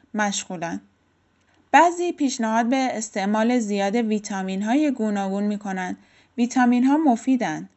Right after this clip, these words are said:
و به گمان بعضی‌ها اگر آنها مفید هستند، پس میزان بالای آنها باید خیلی مفیدتر باشد.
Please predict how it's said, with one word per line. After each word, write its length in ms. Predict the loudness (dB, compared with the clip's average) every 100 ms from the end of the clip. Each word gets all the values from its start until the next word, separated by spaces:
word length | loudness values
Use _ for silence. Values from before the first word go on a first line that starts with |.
| _ _ _ _ _ _ -20 _ 0
و 80 |
به 140 | 4 4
گمان 500 | 4 4 4 4 4
بعضی‌ها 600 | 4 4 4 4 4 2 0
اگر 360 | 0 2 0 0
آنها 340 | -4 0 4
مفید 520 | 4 4 0 -6 -8
هستند، 480 | -6 -6 -4 -2 -2
پس 280 | -2 -4 -6
میزان 520 | -2 0 4 4 4
بالای 400 | 4 2 2 0
آنها 380 | -2 -4 -4 -4
باید 340 | -2 -2 -2 -4
خیلی 360 | -2 0 2
مفیدتر 580 | 2 0 -6 -10 -10 -8
باشد. 340 | -10 -10 -12